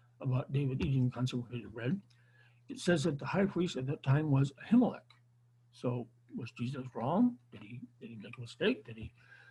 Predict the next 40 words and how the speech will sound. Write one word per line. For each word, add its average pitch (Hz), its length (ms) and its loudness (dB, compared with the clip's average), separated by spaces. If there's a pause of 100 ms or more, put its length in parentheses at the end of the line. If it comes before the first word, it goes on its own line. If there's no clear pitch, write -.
(140)
did 127 120 -4
he 127 80 4
not 135 260 4
re-, 190 80 -4 (120)
remember 143 360 8
correctly? 202 480 4 (1900)
First 175 240 4
Samuel 170 420 2
is 156 160 -2
correct - 420 0 (960)
in 143 120 6
stating 131 420 0
that 143 220 -2
the 139 140 -2
high 139 220 2
priest 139 340 0
was 147 220 -2
Ahimelech. 190 340 4 (960)
On 147 100 4
the 147 120 6
other 226 160 6
hand, 165 240 4
Jesus 175 440 4
was 143 160 0
not 120 260 0
wrong. 143 420 -4 (840)
When 165 140 6
we 170 80 8
take 208 200 4
a - 80 2
closer 208 400 2
look 180 260 6
at 131 140 -4
Christ's 131 360 -2
words, 123 280 -2
we 156 120 2
notice 185 400 4
that 156 180 -2
he 151 100 2
used 165 460 2